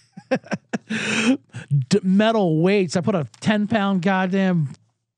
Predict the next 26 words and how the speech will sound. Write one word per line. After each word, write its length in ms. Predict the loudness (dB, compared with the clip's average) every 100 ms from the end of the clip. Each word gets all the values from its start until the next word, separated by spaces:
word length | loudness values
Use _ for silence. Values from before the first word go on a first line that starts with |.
| _ -14
<laughs> 80 | -12 -10 -6 -4 -2 -4 -4 -6 -6 -8 -8 -12 -12 -20 _ -18 -14 -12 -4
What 120 | 0
did 100 | 2
they 60 | 2
put 180 | 2 2
in 160 | 2
there? 140 | 0 -2
They 80 | -2
put 160 | 0
in, 100 | 0
like, 260 | 0 -2 -2
uh, 380 | -2 -2 -6 -10 -16 _ _ _ _ _ _ _ _ _ _ _ _ _ _ _ -2
those, 240 | 0 -2
those, 360 | -2 0 0 0
um, 580 | -4 -4 -8 -12 -12 -16 _ _ _ _ _ _ _ -2
hilarious, 520 | 0 2 2 0 -2 -4 _ -6
like, 180 | -4 -2
fishermen, 460 | -2 0 0 0
like, 200 | -2 -4
uh, 260 | -6 -8 -10 -16 _ _ _ _ -4
weights 180 | -2 -2
a 40 |
weight 160 | -2 -4
down 180 | -6
the 80 | -8
line. 500 | -8 -8 -6 -6 -8